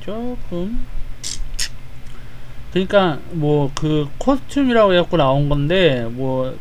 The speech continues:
특별하게 따로 있는 게 아니라 기존에 있었던 캐릭터들 있지 않습니까? 뭐, 그러니까는 흑풍,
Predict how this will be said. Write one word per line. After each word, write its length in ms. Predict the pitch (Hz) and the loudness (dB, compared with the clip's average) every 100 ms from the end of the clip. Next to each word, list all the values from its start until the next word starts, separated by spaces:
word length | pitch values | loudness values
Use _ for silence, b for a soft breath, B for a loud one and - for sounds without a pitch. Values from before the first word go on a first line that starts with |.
| - | -8
특별하게 520 | - 320 302 285 277 | 0 6 6 6 4
따로 340 | - 311 359 269 | 6 6 8 6
있는 320 | 180 208 247 | 6 4 6
게 80 | 208 | 6
아니라 300 | 151 156 170 | 6 4 6
기존에 500 | - 180 226 240 226 | 8 8 8 6 8
있었던 420 | 170 185 - 196 | 8 8 6 4
캐릭터들 580 | - 285 262 240 226 202 | 4 4 4 4 4 4
있지 180 | 151 151 | 4 6
않습니까? 600 | 147 151 143 139 151 135 | 4 2 0 2 2 2
뭐, 300 | 127 123 123 B B B B B | 2 2 2 B B B B B
그러니까는 440 | 143 147 143 131 | 0 2 0 -2
흑풍, 760 | 127 196 - - 269 269 294 | -2 -4 -4 2 6 6 4